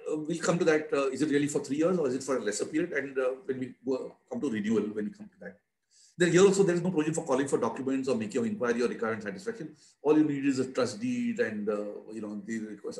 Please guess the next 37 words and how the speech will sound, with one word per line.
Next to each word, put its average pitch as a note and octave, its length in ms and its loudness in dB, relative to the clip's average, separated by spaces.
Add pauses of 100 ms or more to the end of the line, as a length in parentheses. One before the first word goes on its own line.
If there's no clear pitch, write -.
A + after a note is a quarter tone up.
registration, A2 480 -4
charity A2+ 280 0
commissioner, A2+ 480 -8
et G#2 100 -6
cetera, A2 300 -8
whatever, G#2+ 300 -2
wherever G#2+ 320 0
you're G2+ 180 -4
registered. G2 480 -8 (540)
And F#3 80 2
it's F#3+ 100 4
an G#3 60 6
automatic C3 420 2
registration G2+ 580 -4
process. - 460 -18 (2000)
Now, A#3 380 4 (600)
when F#3+ 160 2
it G3 60 0
comes A3 180 -2
to A#3 80 6
renewal E3+ 380 6
of A3 120 4
provisional D3+ 400 2
registration, A2 600 -6
so C3 240 0
a B2+ 60 2
new C#3+ 200 2
cases, C#3 380 -4
when B2+ 200 -2
you, C#3 200 -2 (340)
your C3+ 100 0
three-year C3+ 280 4
period C3+ 280 4
is A#2+ 60 -2
getting A2+ 400 -4
over, A#2+ 180 2
or G#2+ 280 0